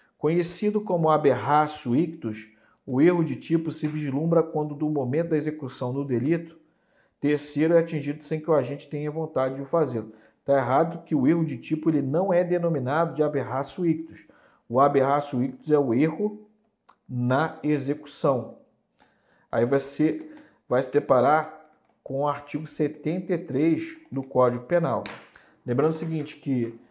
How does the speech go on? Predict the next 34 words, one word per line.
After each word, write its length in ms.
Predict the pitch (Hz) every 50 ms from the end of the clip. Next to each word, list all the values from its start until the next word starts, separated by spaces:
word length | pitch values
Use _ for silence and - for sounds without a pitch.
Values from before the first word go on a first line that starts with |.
| _ _ _ _ -
no 140 | 127 147
aberratio 580 | 156 165 160 147 127 143 156 170 165 - - 135
ictus, 540 | 151 170 170 - - - 110 110 - - - _ _ _
que 60 | _ 127
é 40 |
o 80 | 127 131
erro 180 | 135 135 131 127
na 80 | 127
execução, 500 | 117 117 127 131 - - - 139 147 156
a 80 | 147 131
gente 240 | 139 147 - - 160
ele 80 | 165
tem 260 | 151 - - 165 190
intenção 460 | 208 202 208 190 165 151 - - 165 170
de 60 | 170
praticar 340 | - 170 170 170 - - 185
o 40 | -
crime. 380 | - - 165 147 117 107 - - _ _ _ _ _ _ _ _ _ _ _ _ _ _ _ _ _ _ _ _ _ _ _
E 140 | - 120 123
ele 320 | 131 139 151 160 160 165 156
responde 760 | 135 139 143 139 139 - - - - 156 160 185 196 180 -
como 200 | - 165 156 151
se 80 | - 160
ele 80 | 156
tivesse 520 | 156 - 156 135 120 131 143 160 160 - 170
matado, 580 | 170 160 151 143 - - 139 147 156 156 -
por 140 | - - 123
exemplo, 300 | 113 110 120 120 - -
vamos 180 | 110 110 107 107
pegar 200 | 120 113 110 113
um 80 | 110
caso 220 | - - 104 107 107
de 80 | 113
homicídio, 500 | 104 107 107 - - 151 156 156 - -